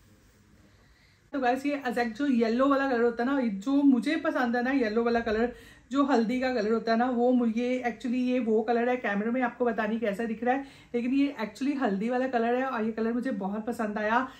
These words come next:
अ, जैसा ये पिक में है ना, वैसा same to same मुझे color receive हुआ था। इसमें और भी color थे। तो guys, इसकी भी मैं, इसका link भी, इसका code share कर दूंगी अपने description box में। अगर आप बाय करना चाहते हो तो आप कर सकते हो, इसका fabric बहुत अच्छा है। तो guys, इसका Palazzo है इस type का,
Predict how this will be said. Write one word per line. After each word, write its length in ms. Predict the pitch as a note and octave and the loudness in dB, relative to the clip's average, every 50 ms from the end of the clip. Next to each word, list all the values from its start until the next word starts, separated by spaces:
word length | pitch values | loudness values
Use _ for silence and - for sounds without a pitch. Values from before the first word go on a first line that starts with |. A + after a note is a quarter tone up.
| - - - _ - - - - | -20 -20 -20 _ -20 -20 -6 2
अ, 200 | A3+ A#3+ B3+ C4 | 4 6 6 6
जैसा 320 | C4 A#3 D#4 D#4 D#4+ - G4+ | 4 4 4 4 4 2 0
ये 140 | G4 F#4 G4 | -2 -2 -2
पिक 260 | - D#4 C#4 - D4+ | -4 -6 -6 -4 -2
में 100 | D#4 D#4 | -2 0
है 80 | C#4+ B3+ | 0 0
ना, 100 | C4 C4+ | 2 2
वैसा 320 | C#4 B3+ A#3+ B3 C#4 C4+ C#4 | 2 0 0 0 -2 -2 0
same 180 | C4 A#3+ A3+ B3+ | 0 0 0 -2
to 60 | B3 | -2
same 180 | - B3+ A#3+ | -2 -2 0
मुझे 200 | A#3+ B3+ A3+ A#3+ | 0 0 0 0
color 220 | A#3+ A#3 A3 G#3+ G#3+ | 0 0 0 -2 -2
receive 280 | G#3+ G#3+ - A3+ A3 | -4 -4 -6 -4 -2
हुआ 80 | A#3 A3 | -2 0
था। 100 | A3 A#3+ | 0 0
इसमें 220 | B3 B3 - B3+ C4+ | -2 -2 -2 -4 -4
और 240 | C4 A#3 G3+ G3+ G3+ | -2 -2 -2 -2 0
भी 200 | F#3 A#3+ C4+ C#4 | 0 -2 -2 -2
color 280 | D4 C4+ C4+ C#4 C#4 C#4 | -2 -2 -2 -2 -2 -2
थे। 120 | D4 D4 D#4 D4+ - - - - _ - | -2 -4 -4 -4 -8 -12 -20 -14 _ -4
तो 80 | A#3 | 0
guys, 240 | A#3 A3+ A#3 B3+ B3+ | 0 2 0 0 -2
इसकी 280 | B3 - - - C#4 B3 | -4 -8 -4 -2 -2 0
भी 240 | B3+ C4 C#4 D4 D#4 | 2 2 0 0 0
मैं, 440 | C4+ C4 B3 B3 B3 B3 B3+ B3 A#3+ | 0 0 2 2 2 2 2 0 0
इसका 240 | A#3+ A3+ A3+ - C4 | -2 -4 -2 -2 0
link 260 | B3+ B3 A#3+ A#3+ A#3+ G#3+ | 0 0 0 -2 -2 0
भी, 120 | C4+ C#4 | 0 0
इसका 180 | C#4 C#4 - D4 | 0 0 -2 -4
code 260 | D4 B3 G#3+ A3 A3+ | -2 -2 -2 -2 -2
share 240 | A3 - - A#3+ A#3+ | -2 -2 0 0 0
कर 160 | A#3+ B3 A#3+ | 2 0 -2
दूंगी 400 | G#3+ G#3+ B3+ B3 B3+ C#4 C#4 C#4 - - | 0 -2 -2 -2 0 0 -2 -2 -2 -4
अपने 260 | A#3 G#3+ G#3+ A#3+ A#3+ B3 | -6 -6 -4 -4 -4 -4
description 440 | B3 A#3+ - A#3 G3 - C4 C4 | -4 -4 -4 -6 -4 -4 -4 -2
box 260 | A#3 B3 B3 B3 B3 C4+ | 0 0 -2 -2 -2 -2
में। 140 | C#4 C#4 C#4 | -2 0 0
अगर 240 | C4+ A#3+ G3+ A3 A3+ | -2 -2 -2 -2 0
आप 100 | A3+ G3 | 0 0
बाय 180 | G#3+ G#3+ A#3 C4 | 0 0 -2 -2
करना 240 | D4 C4+ B3+ B3 | -2 -2 -2 -2
चाहते 320 | A#3+ A#3+ A3 G3+ - - B3 | -2 -2 -4 -6 -2 2 2
हो 180 | C4 C#4+ C#4 - - - - - _ - | 2 2 0 -2 -10 -18 -20 -20 _ -2
तो 60 | D4 | -2
आप 140 | C4+ C#4 C4+ | -2 0 0
कर 140 | - A#3+ A3+ | 0 0 0
सकते 280 | A#3 - A3 G3+ - A3+ | 0 -4 -6 -4 -2 -2
हो, 60 | A#3 | -2
इसका 180 | A#3 - C4+ B3+ | -2 -4 -6 -4
fabric 360 | C4 B3 G3 F#3+ A#3 G#3 F#3+ | -4 -4 -4 -4 -6 -6 -4
बहुत 320 | G#3+ G3+ G3 A3 A3+ - | -2 -2 -2 -2 -2 -4
अच्छा 220 | A3 G#3 - - B3+ | -6 -6 -2 0 0
है। 140 | C4+ C#4 C#4 - - - - _ _ _ _ _ - - | 0 0 -4 -8 -14 -20 -20 _ _ _ _ _ -8 -6
तो 80 | A#3+ A3 | -4 -2
guys, 320 | A3 A3 A3+ A3 A3 - B3 | -2 -2 -2 -4 -6 -10 -12
इसका 320 | - A#3 A#3+ - - A#3+ A#3+ | -12 -12 -8 0 0 2 2
Palazzo 420 | A#3+ B3+ G#3 F3+ F3+ F3+ A3+ B3+ | 2 -2 -2 -2 -2 -2 0 0
है 160 | C4+ C4 B3+ | 2 2 2
इस 160 | C#4 C#4 C#4 - | 2 0 0 -2
type 220 | C4 B3 B3 B3+ | -2 -2 -2 -2
का, 260 | C#4+ C#4+ D#4 D#4+ D#4+ | 0 0 0 0 -2